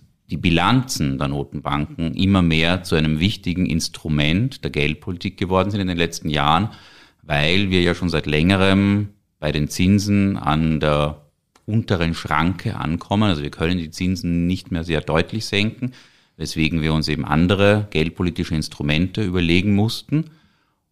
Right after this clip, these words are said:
Und dazu zählen eben beispielsweise Ankaufsprogramme. Und in diesen Ankaufsprogrammen können auch im Bereich der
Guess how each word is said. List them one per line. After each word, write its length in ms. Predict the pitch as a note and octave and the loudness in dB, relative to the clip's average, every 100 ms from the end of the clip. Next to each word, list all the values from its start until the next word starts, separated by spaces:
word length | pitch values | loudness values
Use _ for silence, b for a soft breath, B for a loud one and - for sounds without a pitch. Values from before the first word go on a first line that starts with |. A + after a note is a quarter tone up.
| _ - | _ -4
Und 240 | F#2+ - | -4 -2
dazu 540 | - D#2 D#2+ - G2+ G2 | 0 0 0 0 0 0
zählen 420 | - E2+ F2 F#2 | 0 2 4 4
eben 220 | D2+ D2+ | 2 0
beispielsweise 520 | C#2+ C2+ - C#2 - | -2 -2 -6 -8 -6
Ankaufsprogramme. 1080 | - C#2+ C2 - - - - - C2 B1+ A#1 - | -4 -4 -4 -6 -6 -12 -14 -6 -4 -2 -4 -6
Und 320 | D#2+ D2+ - - | -8 -8 -16 -14
in 320 | - A#2+ C#3 B2+ | 4 6 8 6
diesen 240 | G2 F#2 | 2 0
Ankaufsprogrammen 1300 | - E2+ F#2 G2 - - F2 E2 E2+ G2 G#2 G#2 G#2+ - _ | 0 0 2 0 0 -8 -6 0 2 4 4 2 -2 -8 _
können 640 | - D#2+ E2 G2 A2 A2+ - | -2 2 4 6 4 2 0
auch 580 | - D2+ D#2+ G2+ - - _ _ _ _ _ _ | 2 4 4 2 0 -18 _ _ _ _ _ _
im 140 | D#2 D#2+ | -4 -2
Bereich 540 | D2+ D2 D2 D2 - | -2 0 0 0 -4
der 500 | D2+ C#2+ D2 C#2+ - | -4 -2 -2 -4 -8